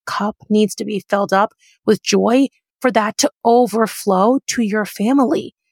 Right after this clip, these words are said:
I promise you, your kids get more joy watching you be happy and excited and present and joyful in the moment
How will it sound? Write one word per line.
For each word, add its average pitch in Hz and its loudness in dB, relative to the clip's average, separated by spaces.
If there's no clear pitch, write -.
I 302 0
promise 247 0
you, 240 2
your 190 0
kids 247 -2
get 226 0
more 208 4
joy 214 0
watching 190 0
you 202 0
be 240 0
happy 233 2
and 220 2
excited 226 0
and 202 2
present 220 0
and 196 0
joyful 214 -2
in 220 2
the 214 2
moment 202 2